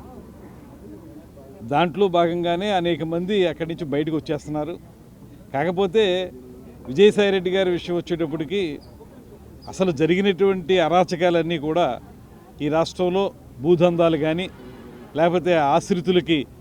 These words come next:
భూ పంపకాలు కానీ, ఇవన్నీ కూడా ఆయన దగ్గరుండి చేశారని,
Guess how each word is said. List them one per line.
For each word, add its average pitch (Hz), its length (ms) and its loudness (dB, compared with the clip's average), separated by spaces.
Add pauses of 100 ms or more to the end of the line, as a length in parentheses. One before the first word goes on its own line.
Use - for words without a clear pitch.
(560)
భూ 175 120 2
పంపకాలు 165 480 2
కానీ, 160 300 0
ఇవన్నీ 165 400 0
కూడా 175 260 2 (480)
ఆయన 170 300 2
దగ్గరుండి 160 540 -2
చేశారని, 160 520 0